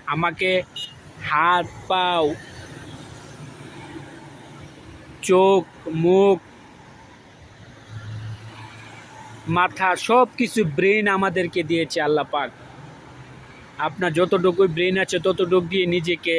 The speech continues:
চালিয়ে যান, নিজে একটা কিছু করার চেষ্টা করেন। অন্যর উপরে ভর করার, চলার চেষ্টা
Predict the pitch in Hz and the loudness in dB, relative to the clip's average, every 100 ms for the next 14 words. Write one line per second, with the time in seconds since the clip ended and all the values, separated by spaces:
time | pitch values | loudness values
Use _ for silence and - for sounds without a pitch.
0 | 160 - - 170 170 175 156 165 160 165 | 0 -4 -4 0 2 2 0 0 0 0
1 | 165 170 156 165 160 - 160 160 151 - | 0 -2 -2 -4 -4 -4 -2 0 0 -2
2 | 160 - 165 139 131 147 180 196 196 175 | -6 -4 -2 -2 -2 -2 0 2 2 2
3 | 185 170 156 165 165 180 175 170 - - | 2 2 2 0 2 0 0 -2 -8 -20
4 | - - - - - - - 190 185 - | -20 -20 -20 -20 -20 -4 0 2 2 0
5 | 185 - | -4 -2